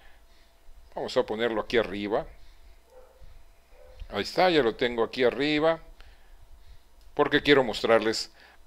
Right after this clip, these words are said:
algo de esto. No puse aquí el acento, eh, México lleva acento, o tilde, como ustedes le quieran decir. Ahí está. Y como ya estoy de acuerdo, le pongo OK. En este punto yo quisiera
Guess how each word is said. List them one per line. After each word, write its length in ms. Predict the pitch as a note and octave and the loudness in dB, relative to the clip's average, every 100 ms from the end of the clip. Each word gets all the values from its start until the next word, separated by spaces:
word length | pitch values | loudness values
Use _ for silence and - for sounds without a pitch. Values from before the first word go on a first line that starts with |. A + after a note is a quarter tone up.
| - | 0
algo 440 | G#2+ G#2+ F#2+ G#2 G#2 - - | 4 4 4 0 0 -18 -18
de 240 | G#2 G#2+ | 0 0
esto. 240 | F2+ - - - | 0 -6 -18 -8
No 180 | F#3+ E3 | -6 -6
puse 360 | C#3+ - B2+ | -6 2 4
aquí 220 | G#2+ A#2+ | 4 0
el 100 | A#2 | 0
acento, 520 | A2 - B2+ C3 E3 F3 - - - - | 0 0 0 0 -4 -4 -16 -20 -20 -10
eh, 380 | G2 F#2+ F2+ - - - - - | -4 -2 -4 -6 -18 -20 -20 -16
México 680 | A2 A2+ A#2 - G#2 - - | -6 -4 -4 -2 -2 -2 -8
lleva 300 | A2 A2+ - | 0 2 4
acento, 560 | - B2 A2 G#2 C3+ - - - - - - - - _ _ - - - - - - - | 2 0 0 -2 -8 -8 -20 -20 -20 -20 -20 -20 -20 _ _ -20 -20 -20 -20 -20 -20 -8
o 120 | G#2+ | -8
tilde, 420 | - C3+ C3 D3 | 2 2 4 2
como 200 | - A2 | 0 -8
ustedes 280 | G2 C3 A#2 | -6 -2 -2
le 120 | G2+ | -2
quieran 240 | A#2 A2+ G2+ | -4 -4 -4
decir. 280 | - D3+ - | -8 -6 0
Ahí 100 | A2+ | 0
está. 400 | - E3 A3 - - - - - | 2 2 2 -6 -20 -20 -20 -16
Y 60 | G#3+ | -6
como 220 | G3 F3 | 0 2
ya 120 | E3+ | 6
estoy 220 | E3+ F3+ E3+ | 6 6 6
de 80 | |
acuerdo, 380 | F3 C#3+ C3 A#3+ | 6 6 4 4
le 100 | B3+ | 0
pongo 420 | - A2 G2+ A2+ - - | 0 -2 -2 -6 -10 -10
OK. 240 | - - - - - - - | -8 -8 -14 -16 -20 -20 -2
En 80 | G#3 | 0
este 220 | A3 F3 | 4 2
punto 400 | - C#3 D3 D3+ | 2 -4 0 2
yo 200 | D3 D3+ | 4 2
quisiera 760 | C3+ - C3 B2+ C3 C3+ - | 0 0 6 10 10 8 0